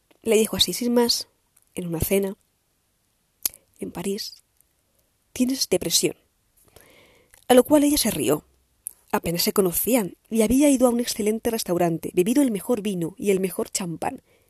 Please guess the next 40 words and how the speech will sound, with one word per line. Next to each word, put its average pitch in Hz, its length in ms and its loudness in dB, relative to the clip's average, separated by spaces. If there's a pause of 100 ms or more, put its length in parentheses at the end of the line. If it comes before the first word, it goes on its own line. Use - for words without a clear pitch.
(140)
y 240 100 2
el 196 120 0
tipo 269 300 -4
ya 214 160 -2
le 240 80 -4
estaba 208 320 -2
soltando 170 420 -4
aquello. 180 380 -6 (1040)
No 190 100 0
te 190 120 4
rías, 233 380 0 (300)
tienes 240 300 0
depresión 202 500 0 (200)
o 165 100 -4
ansiedad, 160 480 -2 (560)
o - 80 -6
las - 140 -4
dos - 120 -4
cosas, - 380 0 (360)
pero 202 160 4
el 294 40 6
hecho 392 160 4
es - 80 6
que 202 160 2
con 170 260 0
la 160 220 -2 (140)
edad 226 280 4 (220)
te 202 140 2
llevará 196 260 4
hacia - 480 -4
un 285 140 0
camino 247 420 0
sin 196 260 -2
retorno. - 440 -4 (360)
Es 165 140 -6
mejor 214 240 0
empezar 160 320 -4
a 190 60 -2
aceptarlo - 440 -6
ahora. - 220 -10